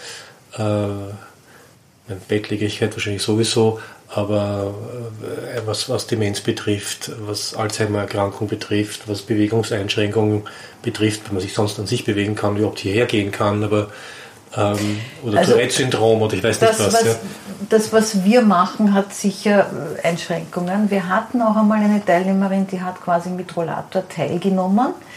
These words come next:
Speaker 2: Das wäre auch grundsätzlich möglich, ist aber nicht so gut zu organisieren, muss ich sagen, für
Speaker 1: Mhm.
Speaker 2: uns. Aber grundsätzlich, wenn man das in einem anderen Ort, zum Beispiel in einem Pflegeheim macht, könnte man das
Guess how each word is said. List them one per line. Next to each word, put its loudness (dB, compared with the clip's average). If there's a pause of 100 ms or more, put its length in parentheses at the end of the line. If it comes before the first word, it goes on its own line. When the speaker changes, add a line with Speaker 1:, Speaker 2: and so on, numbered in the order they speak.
(360)
Speaker 2:
Das 0
wäre 4
auch 6 (240)
grundsätzlich 0
möglich, 0
ist 2
aber 4 (380)
nicht 4
so -2
gut -2
zu 0
organisieren, 0
muss -6
ich -12
sagen, -6
für -4
Speaker 1:
Mhm. 2
Speaker 2:
uns. -10
Aber 2
grundsätzlich, 2
wenn 4
man 4
das -2
in 0
einem 0
anderen -2
Ort, 4
zum -2
Beispiel -4
in -4
einem -4
Pflegeheim 0
macht, -4
könnte -2
man 4
das -2